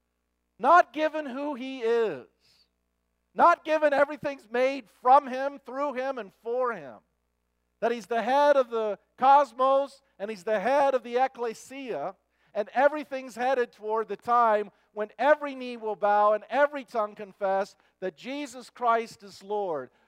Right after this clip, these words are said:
Paul has come to profoundly believe that about Jesus of Nazareth. And he says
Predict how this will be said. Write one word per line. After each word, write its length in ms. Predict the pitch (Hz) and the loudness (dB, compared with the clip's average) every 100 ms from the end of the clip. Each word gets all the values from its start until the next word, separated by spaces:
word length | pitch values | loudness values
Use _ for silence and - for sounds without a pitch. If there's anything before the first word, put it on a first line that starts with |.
| _ | _
Paul 460 | - 311 349 311 233 | 4 8 10 10 4
has 140 | 208 | -4
come 280 | - 254 254 | -6 -6 -4
to 80 | 220 | -8
profoundly 800 | - 208 190 - 294 330 320 294 | -10 -12 -10 2 2 2 -2 -8
believe 480 | 226 247 277 254 190 | -8 -6 -6 -8 -4
that 280 | 190 185 190 | -2 0 -2
about 400 | 170 185 190 - | -4 -2 -2 -4
Jesus 480 | - 285 302 262 226 | -12 -12 -12 -14 -14
of 160 | 202 | -12
Nazareth. 640 | 202 247 247 202 127 110 110 _ _ _ _ _ _ _ _ _ _ _ | -8 -4 -6 -8 -18 -20 -20 _ _ _ _ _ _ _ _ _ _ _
And 120 | - 165 | -20 -18
he 60 | |
says 680 | 151 175 170 165 156 _ _ | -10 -4 -2 -4 -8 _ _